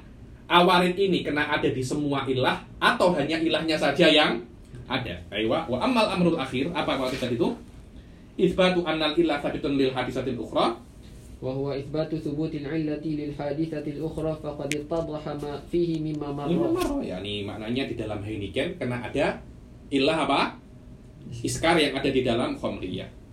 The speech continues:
Speaker 1: Aywa.
Speaker 2: Wa min hadzal wasfil mujmal yattadihu annana law sallamna bi hadhihi al muqaddimat lazimana taslimu bi kaunil qiyas hujjatan bila
Speaker 1: Yani,
Speaker 2: syarh.
Speaker 1: daripada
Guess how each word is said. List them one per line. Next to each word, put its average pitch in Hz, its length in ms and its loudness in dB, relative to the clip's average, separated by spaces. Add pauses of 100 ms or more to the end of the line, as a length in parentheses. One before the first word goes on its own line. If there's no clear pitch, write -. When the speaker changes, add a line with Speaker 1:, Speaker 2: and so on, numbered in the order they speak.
Speaker 1:
Aywa. 113 400 0
Speaker 2:
Wa 120 80 -4
min 135 80 0
hadzal 151 400 -2
wasfil 160 400 -2
mujmal 160 480 0 (160)
yattadihu 151 640 -4
annana 151 480 -4
law 143 160 -4
sallamna 147 640 -4
bi 143 160 -6
hadhihi 151 400 -2
al 143 80 -6
muqaddimat 139 560 -4 (160)
lazimana 147 640 -2
taslimu 156 640 -2
bi 135 80 -4
kaunil 151 400 -2
qiyas 151 320 -4
hujjatan 151 640 -6
bila 139 80 -4
Speaker 1:
Yani, 135 80 0
Speaker 2:
syarh. 120 160 -2
Speaker 1:
daripada 127 400 2